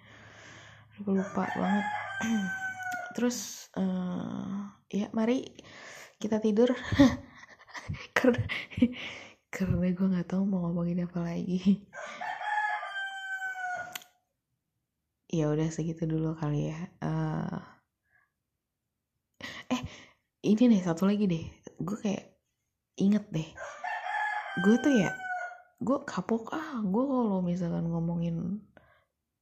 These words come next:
eh, apa-apa, eh gimana sih? Eh,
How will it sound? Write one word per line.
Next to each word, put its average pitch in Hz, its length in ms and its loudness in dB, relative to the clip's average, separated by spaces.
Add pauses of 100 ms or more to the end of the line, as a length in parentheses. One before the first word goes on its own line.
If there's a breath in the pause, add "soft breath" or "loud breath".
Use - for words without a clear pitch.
(520)
eh, 165 340 0
apa-apa, 175 960 -4 (1120)
eh 226 180 0
gimana 190 300 4
sih? 247 160 2 (840 loud breath)
Eh, 180 640 2